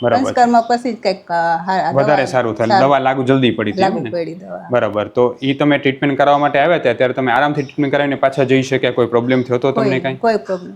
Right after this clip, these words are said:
Speaker 1: બરાબર છે. અને શરીરમાં પહેલા કરતાં ફેફસામાં મજબૂતી
Speaker 2: હા,
Speaker 1: લાગતી હતી તમને?
Speaker 2: શરીર આમ હળવું થઈ ગયું.
Speaker 1: હળવું લાગતું હતું, બરાબર છે.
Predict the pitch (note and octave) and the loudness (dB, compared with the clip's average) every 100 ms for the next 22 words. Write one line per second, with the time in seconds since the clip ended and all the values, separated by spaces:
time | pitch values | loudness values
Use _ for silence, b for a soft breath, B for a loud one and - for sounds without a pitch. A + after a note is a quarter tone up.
0 | E3+ A2 G#2 F#2+ A2 G#2 - B2+ C3 C3 | -4 -2 -2 -4 -8 -6 0 0 2 0
1 | B2+ C3 B2+ C3 C3 B2+ A#2+ - - - | 0 0 0 -2 0 -2 -4 -20 -20 -6
2 | - C3+ - C3+ C3 B2 C3 C3+ C#3 C#3 | -4 -2 -2 0 2 2 2 2 2 2
3 | C#3 E3 D#3 - - G3+ G3 F#3+ A3 A#3 | 0 0 2 0 0 -2 -2 0 0 0
4 | F#3+ F#3 F3 E3 E3 B2+ B2 G#2+ G2 - | -4 -6 -10 -10 -4 -2 0 0 -2 -4
5 | F#2+ G2+ A2 G2 F#2+ F#2+ F#2+ - _ | -10 -2 -2 -2 -6 -10 -14 -16 _